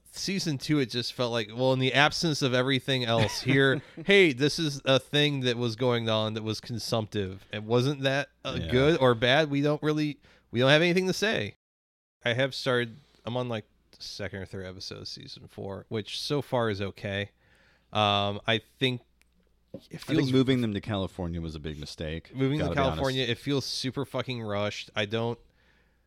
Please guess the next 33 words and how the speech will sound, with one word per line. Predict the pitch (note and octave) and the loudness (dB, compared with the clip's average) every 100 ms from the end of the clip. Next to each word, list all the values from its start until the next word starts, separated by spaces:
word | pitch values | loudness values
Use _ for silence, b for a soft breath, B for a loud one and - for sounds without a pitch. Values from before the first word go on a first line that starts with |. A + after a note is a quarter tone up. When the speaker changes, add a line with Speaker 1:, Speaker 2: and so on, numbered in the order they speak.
| _ - | _ -4
Speaker 1:
I | |
think | A#2+ D3+ D3 | -2 -2 -4
there | C#3+ | -2
was | C3 | -2
a | A#2 | -4
lot | A2+ A2+ A#2 | -2 -2 -2
of | A2 A2 | -8 -10
really | A2+ A2+ A2+ A2 G#2 _ _ | -4 -2 -2 -4 -8 _ _
cool | - A#2+ G#2+ | -10 -8 -8
stuff | - G#2 - | -6 -6 -6
they | G#2+ G2 | -6 -6
did | G2+ G2+ | -6 -6
with | G2 G2 - - | -6 -10 -10 -10
Eleven | F#2+ F#2+ G2 G2 G2 | -8 -8 -8 -8 -8
and | G2 F#2+ | -8 -6
Max | F#2+ G2 - - - - | -6 -8 -10 -12 -12 -8
in | G2 F#2+ F#2+ F#2+ | -6 -6 -6 -10
season | F#2+ - G#2+ G2+ G2+ G2 G2 F#2+ | -12 -10 -10 -10 -8 -8 -10 -12
three. | - G#2 G#2 B2 G3+ - b | -12 -8 -6 -6 -8 -12 b
Speaker 2:
Yeah, | G#2+ G#2 F2 | 0 4 4
where | F2+ | 2
they | F#2 | 2
became | B2 C3 | 2 4
Speaker 1:
And | F#2+ | 4
it | |
Speaker 2:
best | F2+ | 4
Speaker 1:
feels | D#3 E3 | 4 4
like | G2 C#3 | 2 2
Speaker 2:
friends. | |
Speaker 1:
they've | C3+ C3+ | 2 0
Speaker 2:
<laughs> | |
Speaker 1:
just, | B2 C3 - | 0 -4 -4
like, | A#2+ A2+ | -4 -6